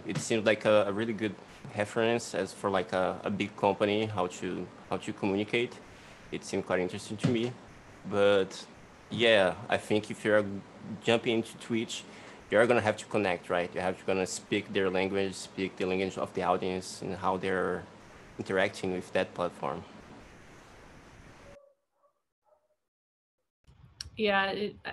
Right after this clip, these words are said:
Speaker 2: I, I thought about jumping on there, but I'm just, like, so, so busy doing
Speaker 1: And
Speaker 2: all, all
Speaker 1: Ernesto.
Speaker 2: the rest of the things too. So I'm like, "Oh, not another platform." But I don't know. Could be,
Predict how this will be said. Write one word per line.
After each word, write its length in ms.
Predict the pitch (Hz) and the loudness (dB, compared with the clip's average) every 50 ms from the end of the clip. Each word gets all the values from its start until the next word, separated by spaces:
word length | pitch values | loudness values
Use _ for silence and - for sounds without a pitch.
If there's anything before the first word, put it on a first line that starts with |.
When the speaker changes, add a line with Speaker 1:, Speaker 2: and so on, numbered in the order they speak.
| - - - - | -12 -8 -6 -6
Speaker 2:
I, 0 | - - - - - | -6 -6 -8 -8 -10
I 80 | 208 - - - | -10 -10 -8 -2
thought 240 | - 208 208 208 214 | 2 4 4 4 4
about 400 | 220 214 214 220 226 233 214 - 202 - - - - - | 2 2 2 4 4 4 2 0 -2 -8 -12 -16 -14 -8
jumping 320 | - 214 214 208 226 226 220 | -4 -4 -4 0 0 0 0
on 120 | 214 208 | 0 0
there, 180 | 220 220 220 214 | 0 0 0 0
but 160 | 202 190 185 | 2 0 0
I'm 220 | 180 185 185 180 | 0 0 -2 -2
just, 200 | 180 175 160 - | -4 -6 -8 -6
like, 240 | 180 170 170 170 165 - - - | -4 -2 -2 -2 -4 -8 -14 -20
so, 380 | - - - 175 175 170 170 170 170 165 156 - - - - - - | -18 -10 -6 -6 -4 -4 -4 -4 -6 -8 -10 -14 -18 -20 -20 -16 -14
so 80 | 185 180 - | -14 -12 -8
busy 440 | 180 180 175 175 180 175 175 180 185 165 - - - - - - - - - - - - - - - - - - - - 220 | -8 -8 -8 -6 -6 -6 -4 -6 -6 -8 -10 -16 -20 -20 -20 -20 -20 -20 -20 -20 -20 -20 -20 -20 -20 -20 -20 -20 -8 2 4
doing 140 | 220 208 208 | 6 8 8
Speaker 1:
And 80 | 202 | 8
Speaker 2:
all, 80 | 196 196 | 6 6
all 40 | - | 6
Speaker 1:
Ernesto. 380 | - 220 254 294 - - - | 6 8 10 10 10 10 8
Speaker 2:
the 80 | - 214 | 4 -2
rest 240 | 214 - - 330 - | -2 -2 -2 -2 2
of 40 | - | 2
the 100 | 269 262 | 2 4
things 580 | - 311 302 302 302 311 320 302 302 - - | 6 6 6 8 8 6 2 0 -2 -4 0
too. 300 | - 277 277 285 302 320 | 2 4 6 6 6 4
So 160 | 302 - 254 226 | 2 2 2 4
I'm 60 | 226 | 6
like, 180 | 220 220 214 - | 6 4 4 2
"Oh, 260 | 226 226 226 214 208 | 2 2 2 4 4
not 280 | 196 202 220 226 233 220 | 4 4 4 4 4 4
another 540 | 214 208 202 202 214 214 208 202 190 185 170 - - - - - - - - | 4 2 2 4 4 4 4 4 2 2 -2 -4 -10 -20 -20 -20 -20 -10 -2
platform." 540 | - 196 190 190 - 196 185 175 175 180 175 - - - | 2 2 2 2 -2 -4 -4 -4 -4 -4 -8 -8 0 6
But 220 | 226 214 202 - - - - - - - - - - | 6 6 6 6 2 -6 -18 -20 -20 -20 -20 -14 -10
I 40 | 185 | -8
don't 120 | 185 180 | -6 -6
know. 180 | 180 175 180 175 - - - - - - - - | -4 -6 -6 -8 -12 -16 -20 -20 -20 -20 -20 -14
Could 120 | - 220 | -12 -10
be, 160 | 233 226 - | -10 -10 -10